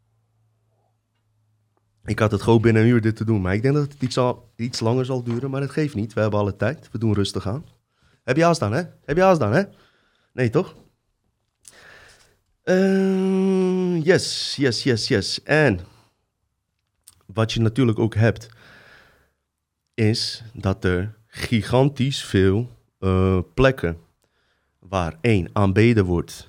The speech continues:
waar offers worden gedaan, ehm, waar, eh, eh, kerken, tempels, noem maar op, echt, dat is, eh, gewoon wetenschappelijk be-, bewezen,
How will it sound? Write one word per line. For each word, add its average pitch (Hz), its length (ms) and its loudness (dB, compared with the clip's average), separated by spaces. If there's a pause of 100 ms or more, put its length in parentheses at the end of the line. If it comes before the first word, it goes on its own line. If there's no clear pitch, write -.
waar 92 180 0
offers 104 360 0
worden 87 260 -2
gedaan, 82 360 -8 (800)
ehm, 82 420 -6 (2000)
waar, 92 300 -2
eh, 90 480 -2
eh, 85 80 -6 (100)
kerken, 107 500 -2
tempels, - 500 -2
noem 104 120 0
maar 92 160 0
op, 101 180 -4 (220)
echt, - 400 -2 (140)
dat 92 200 -6
is, - 240 -6
eh, 92 320 0
gewoon 95 300 0
wetenschappelijk 101 680 -2
be-, 92 280 -4
bewezen, 110 520 -2